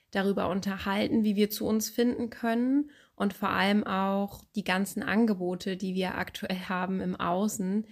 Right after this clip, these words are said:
wie wir da uns nicht selbst die ganze Zeit verlieren und trotzdem bei uns bleiben können. Katrin, wie hast du es damals gemacht, als du gemerkt hast,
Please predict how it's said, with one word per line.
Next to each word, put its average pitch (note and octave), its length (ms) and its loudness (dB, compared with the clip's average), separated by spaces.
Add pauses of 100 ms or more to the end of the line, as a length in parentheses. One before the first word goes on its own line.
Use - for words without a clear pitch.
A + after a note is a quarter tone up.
(160)
wie G3+ 140 0
wir F#3+ 120 2
da F#3+ 400 0
uns F#3+ 280 -2
nicht F#3 180 -4
selbst F#3 320 -2
die - 40 -6
ganze F#3 280 -6
Zeit F#3+ 200 -8
verlieren F#3+ 380 -4
und F#3+ 140 -8
trotzdem F#3 400 -6
bei F#3 180 -4
uns F3+ 180 -6
bleiben E3 360 -6
können. E3 420 -10 (680)
Katrin, G#3+ 460 2
wie A#3 480 4 (280)
hast G#3 320 -2
du B3 100 4
es A#3 160 2
damals F3+ 440 -2
gemacht, F#3 420 -2
als F3+ 160 -4
du G3 80 -2
gemerkt F#3+ 460 -2
hast, G#3+ 440 -2